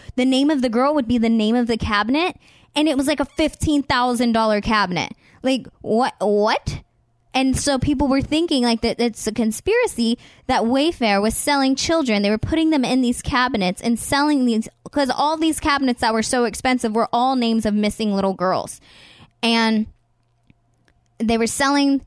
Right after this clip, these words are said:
the little girls in the cabinets for, like, fifteen thousand dollars on Wayfair, because if you're shopping on Wayfair and you see a fifteen thousand dollar cabinet, you're like, "Oh, hell no," and you keep scrolling.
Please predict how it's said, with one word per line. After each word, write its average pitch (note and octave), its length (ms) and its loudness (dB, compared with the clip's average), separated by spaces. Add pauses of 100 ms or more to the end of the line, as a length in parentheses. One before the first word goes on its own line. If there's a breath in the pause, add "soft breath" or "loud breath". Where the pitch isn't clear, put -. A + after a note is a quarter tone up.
the A3+ 120 0
little C4 200 2
girls A#3+ 420 0
in C4 140 0
the C4+ 60 0
cabinets A3+ 460 0
for, A3+ 80 -4
like, F#3+ 140 -2
fifteen C4 320 0
thousand A#3+ 300 0
dollars G#3+ 240 2
on G#3 80 0
Wayfair, G#3+ 260 2
because A#3+ 220 0
if A#3+ 80 0
you're B3+ 100 0
shopping E4+ 300 0
on G#3 120 2
Wayfair G3+ 280 0
and G#3 80 2
you G3+ 60 2
see G#3+ 120 -2
a G3+ 60 -2
fifteen G3 320 -2
thousand F#3+ 320 -2
dollar F3+ 180 0
cabinet, A3+ 320 0
you're G#3 160 0
like, G3+ 220 0
"Oh, G#3+ 100 2
hell A#3 220 2
no," G3 160 2
and F#3+ 100 0
you F#3+ 60 0
keep G3 180 -4
scrolling. G3+ 480 -2